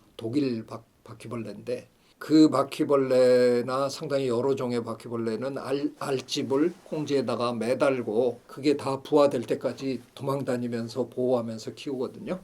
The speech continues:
그런데 거기가 끝이 아니에요. 바퀴벌레 중에 굉장히 많은 종이 포유류처럼 그냥 알을 안 낳고 몸 안에서 부화시켜서 새끼를 낳는 바퀴벌레들도 있어요. 그러니까 그 정도로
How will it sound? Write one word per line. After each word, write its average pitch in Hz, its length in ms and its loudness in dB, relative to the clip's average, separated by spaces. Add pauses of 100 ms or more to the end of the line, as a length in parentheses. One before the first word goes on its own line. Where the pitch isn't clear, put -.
(120)
그런데 135 320 -6
거기가 135 380 -4
끝이 170 280 -8
아니에요. 123 580 -10
바퀴벌레 131 480 2
중에 127 320 -2
굉장히 196 380 2
많은 123 380 0
종이 117 580 -4
포유류처럼 147 800 0 (160)
그냥 143 280 -4
알을 151 280 0
안 131 220 -2
낳고 135 520 -2 (240)
몸 156 300 6
안에서 143 560 0
부화시켜서 135 840 -2 (100)
새끼를 175 840 4 (320)
낳는 120 460 -8
바퀴벌레들도 - 1080 -10 (260)
있어요. - 520 -12
그러니까 143 240 -8
그 147 120 2
정도로 139 840 4